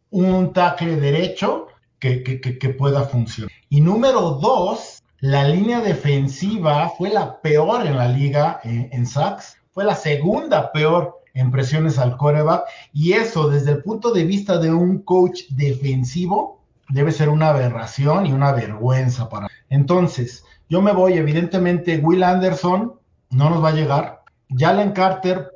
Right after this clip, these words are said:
por mucho que digamos, yo no creo que nos llegue. Entonces, si están fuera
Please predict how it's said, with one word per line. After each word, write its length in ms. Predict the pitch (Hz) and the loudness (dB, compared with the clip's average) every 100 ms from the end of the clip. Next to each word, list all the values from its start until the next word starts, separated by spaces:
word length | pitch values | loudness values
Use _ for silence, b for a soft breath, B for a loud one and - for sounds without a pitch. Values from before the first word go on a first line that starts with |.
| _ | _
por 460 | 147 147 143 147 151 | 0 4 4 4 4
mucho 680 | 165 180 202 214 226 208 208 | 2 4 2 0 -2 -4 -2
que 140 | 160 | -2
digamos, 560 | 139 139 170 185 165 139 | 0 0 0 0 0 0
yo 160 | 165 | 0
no 200 | 185 180 | 2 0
creo 340 | - 165 175 - | 0 0 0 0
que 120 | 156 | 0
nos 340 | 135 127 113 | 2 0 -2
llegue. 600 | 135 208 175 175 - - _ _ _ - | 0 0 0 -4 -6 -10 _ _ _ -2
Entonces, 680 | 139 175 190 196 208 208 - | 0 2 0 0 0 -2 -14
si 340 | - 147 147 | -6 0 2
están 600 | 151 147 - 202 208 208 | 2 0 -2 2 2 0
fuera 680 | - 180 190 185 139 120 | -2 0 2 2 0 -4